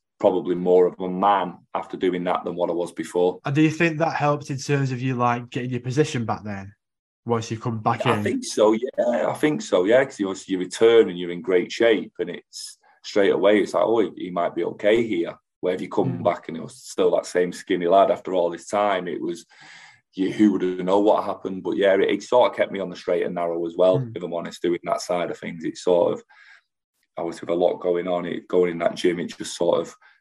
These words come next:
Speaker 1: cleared my head a little bit for a couple of hours every day.
Speaker 2: Mm. So you mentioned then a, a moment ago about, like, the highs of the oh eight, oh nine season, getting promoted. Well, a high for the club, but not necessarily
Speaker 1: Yeah.
Speaker 2: for you personally. Um,
Speaker 1: Yeah.
Speaker 2: and obviously promotion and playing in League One.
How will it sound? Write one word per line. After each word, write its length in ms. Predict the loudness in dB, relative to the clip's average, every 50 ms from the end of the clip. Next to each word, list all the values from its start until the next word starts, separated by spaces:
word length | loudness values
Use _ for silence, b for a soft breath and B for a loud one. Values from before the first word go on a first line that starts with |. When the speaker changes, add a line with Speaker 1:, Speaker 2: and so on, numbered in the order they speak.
| b -6
Speaker 1:
cleared 240 | 0 2 2 2 4
my 80 | 2
head 160 | 2 4 4 4
a 40 | 4
little 200 | 4 4 4 4
bit 200 | 4 2 0 0
for 80 | -6
a 20 | -10
couple 220 | -8 -8 -8 -6
of 80 | 0 2
hours 260 | 2 2 2 0 -4
every 200 | -6 -4 -4 -2
day. 140 | 0 0 0
Speaker 2:
Mm. 260 | 0 -2 -6 -8 -12 -16 _ _ b b b b b b b
So 100 | 0 2
you 80 | 4 4
mentioned 360 | 6 4 4 4 2 2 4
then 420 | 4 4 2 0 0 -2 -6 -10 _ _ _ _ -16
a, 140 | -14 -12 -8 -4
a 60 | 0
moment 260 | 2 2 2 2 2
ago 160 | 2 4 4 2
about, 360 | 4 2 2 2 2 0 -2
like, 200 | -4 -6 -6 -6
the 80 | -8
highs 580 | -10 -8 -4 -2 0 0 2 0 0 -2 -2 -4
of 120 | -6 -4
the 140 | -2 0 0
oh 100 | 2 2
eight, 120 | 0 0 -2
oh 120 | -4 -6
nine 240 | -6 -6 -6 -8 -8
season, 460 | -8 -6 -6 -6 -4 -6 -6 -8 -6
getting 220 | -6 -6 -6 -6
promoted. 420 | -6 -6 -4 -4 -4 -4 -2 0 2
Well, 120 | 2 2 2
a 20 |
high 260 | 2 4 4 4 4
for 140 | 4 0 -2
the 80 | -4 -6
club, 380 | -6 -2 0 0 0 0 0
but 120 | -2 -2 -2
not 260 | -2 -2 -4 -4 -6
necessarily 480 | -4 -2 -2 -4 -4 -2 2 4 4 6
Speaker 1:
Yeah. 100 | 4 4
Speaker 2:
for 140 | 0 -2 -2
you 180 | -2 -2 -2 -2
personally. 640 | -2 0 2 2 2 0 -2 -8 -8 -6 -6 -8 -10 -12 b b b b b b b _ _ _ -6
Um, 280 | -2 0 0 0 0 0
Speaker 1:
Yeah. 160 | -2 -2 -2
Speaker 2:
and 80 | -2 -4
obviously 260 | -4 -4 -4 -8 -8
promotion 520 | -8 -4 0 0 2 2 0 -2 -4 -4 -4
and 80 | -4 -6
playing 240 | -6 -6 -6 -4
in 100 | -6 -6
League 220 | -6 -6 -6 -6 -2
One. 340 | -2 -2 -2 -2 -4 -6